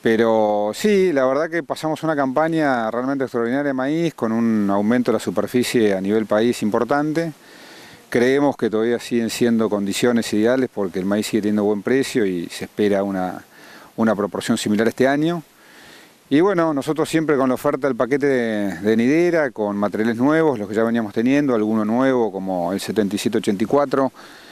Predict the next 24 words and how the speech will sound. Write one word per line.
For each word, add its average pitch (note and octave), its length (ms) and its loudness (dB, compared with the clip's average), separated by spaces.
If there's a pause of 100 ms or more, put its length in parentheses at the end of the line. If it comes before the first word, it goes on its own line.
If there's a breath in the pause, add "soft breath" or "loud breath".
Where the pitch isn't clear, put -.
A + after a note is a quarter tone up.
(140 loud breath)
este, G#2 840 0
que - 100 -6
está A2+ 120 -2
acá G#2+ 100 2
atrás, D3 380 0
que A2+ 100 -4
es G2 60 -6
nuevo, D#3+ 480 0
nueva A2+ 160 0
tecnología. C#3+ 720 -2 (260)
Y F#2+ 640 -2
bueno, A#2 240 0
como G2+ 260 -4
comentó G#2 420 0
acá A2 520 0 (500 loud breath)
la G#2+ 100 -2
gente A#2 340 2
de G#2+ 180 4
desarrollo A#2 420 -2
de A2+ 80 0
producto, A2 760 -2 (120)
este, G#2+ 320 -2
Ricardo G#2+ 580 0
Ullúa, A#2 720 0